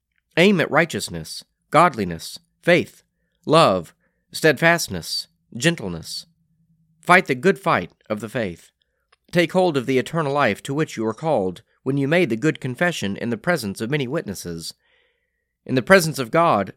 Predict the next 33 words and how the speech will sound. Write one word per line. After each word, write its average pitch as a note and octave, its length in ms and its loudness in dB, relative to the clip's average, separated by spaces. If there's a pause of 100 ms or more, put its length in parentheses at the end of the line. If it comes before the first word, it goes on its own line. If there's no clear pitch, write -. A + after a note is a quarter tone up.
(140)
who C3 80 -4
gives B2+ 240 0
life D3+ 240 2
to C3+ 120 -2
all D3 140 2
things, A2+ 540 -4 (260)
and E3 240 2
of G#2+ 140 0
Christ D3+ 260 2
Jesus, G2 540 -4 (260)
who E3 120 4
in D#3 80 4
his - 140 -4
testimony A#2 560 0
before C3 320 -2
Pontius E3 380 -4
Pilate D3 420 0 (260)
made D#3 140 2
the C3 80 0
good E3 200 -2
confession, B2+ 600 -4 (680)
I A#2+ 80 4
charge E3+ 340 0
you G2+ 120 -2
to G#2 80 -6
keep E3 240 -6
the A2 100 -4
commandment A#2 560 -4 (320)
unstained C3 560 0
and G#2 180 -2
free F3+ 200 -2
from G#2+ 260 -6
reproach, - 540 -6